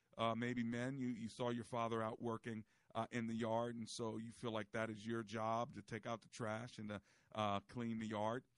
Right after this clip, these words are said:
Uh, it's things like that. They're cultural, right? They're not necessarily,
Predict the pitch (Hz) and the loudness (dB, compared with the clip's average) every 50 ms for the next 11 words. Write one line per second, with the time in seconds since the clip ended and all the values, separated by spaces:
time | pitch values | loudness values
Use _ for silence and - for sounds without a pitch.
0 | _ _ _ _ _ - 120 117 117 113 117 107 - - - 131 135 - - - | _ _ _ _ _ -2 0 2 2 0 0 -2 -8 -6 -6 -6 -6 -6 -4 -2
1 | 190 214 240 220 220 202 170 139 - 190 180 151 107 - - 123 - - - 185 | -2 -2 0 0 0 0 0 0 0 0 0 0 0 -4 -6 -6 -6 0 0 0
2 | 190 180 - - - 98 95 104 110 113 120 139 - _ 127 127 123 123 135 143 | 0 0 -4 -6 -6 -6 -4 -2 -2 -2 -2 -4 -6 _ -6 -6 -6 -4 -2 -2
3 | 147 165 - 151 143 - 139 127 - - 139 135 135 127 131 127 123 117 | -2 -2 -2 -6 -8 -6 -8 -10 -8 -6 -4 -4 -2 -2 -2 -2 -4 -4